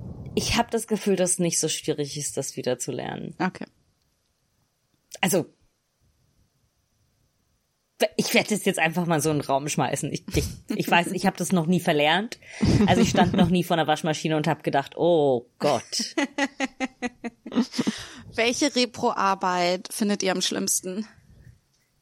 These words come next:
Speaker 1: Müll rausbringen.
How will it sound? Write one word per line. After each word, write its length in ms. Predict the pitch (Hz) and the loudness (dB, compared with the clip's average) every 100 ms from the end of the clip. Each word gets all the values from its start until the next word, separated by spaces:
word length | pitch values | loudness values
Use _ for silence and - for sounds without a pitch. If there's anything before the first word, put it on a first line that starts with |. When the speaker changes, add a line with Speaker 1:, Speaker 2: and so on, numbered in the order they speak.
| _ - _ _ _ - - _ - - - - - - _ 214 - _ _ - | _ -20 _ _ _ -20 -20 _ -20 -20 -20 -20 -20 -20 _ -20 -20 _ _ -2
Speaker 1:
Müll 400 | 180 180 180 185 | 2 4 4 2
rausbringen. 920 | 190 196 208 - - 190 202 208 277 | 2 2 2 0 -4 -2 0 -2 -4